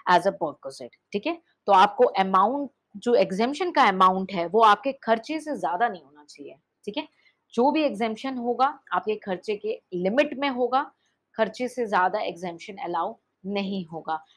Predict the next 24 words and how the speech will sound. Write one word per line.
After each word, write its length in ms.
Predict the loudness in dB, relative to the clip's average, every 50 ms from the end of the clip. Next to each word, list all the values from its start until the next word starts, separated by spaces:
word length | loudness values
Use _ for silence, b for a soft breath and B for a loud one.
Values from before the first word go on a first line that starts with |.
| b b
अगर 220 | -4 0 2 6 6
आपने 300 | 6 4 4 0 -6 -10
खर्चा 400 | -4 -2 -2 -2 -2 -2 -4 -2
ज्यादा 360 | -2 -2 -2 2 4 4 2
किया 280 | 2 0 -2 -2 -2 -2
है, 180 | -4 -8 -14 -20 _ _ _ _ _ _ _ _ _ _ -8
ठीक 140 | -4 -4
है, 120 | -4 -6 -6 -12 _ _ _ _ _ 2
तो 160 | 4 4 4
भी 200 | 4 2 -2 -2 -2
एग्जेम्पशन 600 | -2 -4 -4 -2 -2 -2 -2 -2 -6 -6 -2 0
आपको 300 | 0 0 0 -2 -6 -6
ये 140 | -4 -6 -6
स्पेसिफाइड 640 | -6 -4 -4 -4 -4 -4 -4 0 0 0 0 0
लिमिट 360 | -2 -2 -2 -2 -2 -6 -6
के 100 | -6 -6
हिसाब 340 | -8 -4 0 2 2 2 2 -2
से 80 | -6 -6
ही 160 | -4 -4 -4
मिलेगा, 380 | -4 -2 -2 -2 -2 -4 -6 -8 -8 -8
उससे 300 | -10 -8 -4 -4 -4 0
ज्यादा 340 | 2 4 4 4 4 2 2
अगर 200 | 0 2 2 2
आपका 440 | 2 0 -2 -4 _ 2 2 2